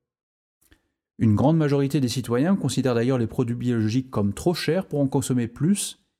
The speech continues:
d'après les études menées par l'agence Bio. Le constat vaut aussi pour les véhicules écologiques et bien d'autres. Évidemment, consommer mieux n'est pas forcément toujours plus cher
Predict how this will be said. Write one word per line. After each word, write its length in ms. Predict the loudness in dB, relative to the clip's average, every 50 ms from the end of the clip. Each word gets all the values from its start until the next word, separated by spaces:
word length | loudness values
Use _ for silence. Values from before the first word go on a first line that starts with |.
| _ _ _ _ _ -2
d'après 260 | -2 0 0 0 0
les 160 | 0 2 0
études 260 | -2 0 0 2 2
menées 280 | 4 4 2 2 0 -2
par 360 | -2 -2 -2 -2 -2 -4 -6 -6
l'agence 420 | -4 -2 -2 0 0 -2 -2 -4
Bio. 300 | -6 -6 -4 -4 -4 -6 -8 -12 _ _ _ _ _ _ _ _ _ _ _ _ _ _
Le 120 | 0 0 2
constat 380 | 2 2 0 0 0 -2 -2
vaut 200 | 0 0 0 0
aussi 280 | 0 0 -2 -2 -4 -4
pour 140 | -4 -2 -2
les 100 | -2 -2
véhicules 400 | 0 -2 -2 -4 -2 -2 -2 -2
écologiques 600 | 0 0 0 0 0 0 0 -2 -2 -4 -6 -16 _ -6
et 100 | -4 -2
bien 160 | 0 -2 -2
d'autres. 380 | -2 -4 -10 -16 -20 -20 _ _ _ _ _ _ _ _ _ _ _ _ _ _ _ _ _ _ _ _ _ _ _ _ _ _ _ _ _ _ _ 2
Évidemment, 480 | 2 4 4 4 4 4 4 2 2
consommer 400 | 2 0 -2 0 0 2 2 2
mieux 160 | 2 2 2
n'est 140 | 2 0 0
pas 160 | 0 -2 -2
forcément 460 | -4 -4 -6 -2 -2 0 0 0 -2 -2
toujours 300 | -2 -2 -2 -2 -4 -2
plus 140 | -4 -4
cher 400 | -2 -2 0 0 2 0 0 -2